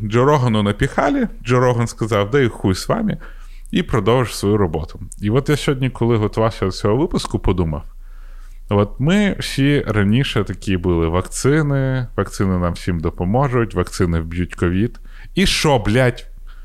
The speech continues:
Я, в мене дві вакцини, бустер, я вже д-, я навіть двічі перехворів.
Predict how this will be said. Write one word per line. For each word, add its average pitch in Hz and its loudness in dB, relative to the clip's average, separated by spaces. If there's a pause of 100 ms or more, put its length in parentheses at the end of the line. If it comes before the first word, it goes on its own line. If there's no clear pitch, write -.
(1080)
Я, 143 2
в 117 -4
мене 123 2
дві 123 2
вакцини, 131 2
бустер, 117 0
я 117 4
вже 123 2
д-, - -6
я 127 4
навіть 135 2
двічі 135 2
перехворів. 113 0